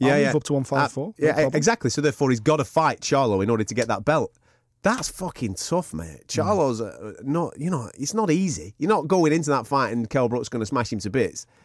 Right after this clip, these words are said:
Speaker 2: I think it's, uh, I think it's really tough and a, a little bit, I don't wanna say suicidal career-wise, but for me, it would be.
Speaker 1: Yeah.
Speaker 2: Because he's on a lose-lose there.
Speaker 1: Yeah.
Speaker 2: Go and make the big money fight with Amir Khan.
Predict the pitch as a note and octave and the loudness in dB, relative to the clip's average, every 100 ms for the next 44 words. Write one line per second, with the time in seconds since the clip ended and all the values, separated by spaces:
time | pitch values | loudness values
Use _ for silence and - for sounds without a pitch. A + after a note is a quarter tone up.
0 | _ E3 C#4 A3+ - - - A2+ - A3 | _ -4 -2 -2 -4 -10 -10 -10 -2 -2
1 | A3+ E3+ A#2+ G#2 A2 E3+ E3+ A#2 G#2 A2+ | 0 -2 -4 -8 -4 0 0 -2 -6 -6
2 | B2 - C3 - E3 F3 D3+ D#3 - _ | -8 -6 -8 -4 -2 0 0 0 -2 _
3 | _ _ _ _ _ _ F#3+ C#4 B3+ C4+ | _ _ _ _ _ _ 0 2 2 2
4 | B3 - C#3+ - G#2 F2+ - D3 B2 G2 | 0 0 -2 -2 -2 -4 -4 0 2 0
5 | D2+ C#2 A2 - _ _ _ _ _ _ | -2 -6 -10 -14 _ _ _ _ _ _
6 | _ _ D#3+ F3 E3 F3 F#3 A#3 F#3 - | _ _ -6 -2 0 2 4 6 4 2
7 | F3+ D3 F3 A3+ B3 G#3 - _ - A2 | -2 0 0 0 0 -2 -4 _ -10 -8
8 | G#2+ - F3 G#3+ G3 G3 G#3+ G3 G3+ D3 | -8 -4 -2 0 0 2 2 2 0 2
9 | C#3 G3 G3+ B2 D#2+ D3 _ _ _ - | 2 2 0 -2 -2 -8 _ _ _ -6
10 | C3 A#2 - _ _ A2 F3 A3 G#3+ G3+ | -4 -4 -10 _ _ -2 2 4 4 2
11 | D3 C#3+ D#3+ D#3 D3+ C#3 C#3 A#2 A2 G#2 | 2 2 2 4 2 2 0 2 0 0
12 | G2+ - G#2 F2 | -2 -4 -6 -6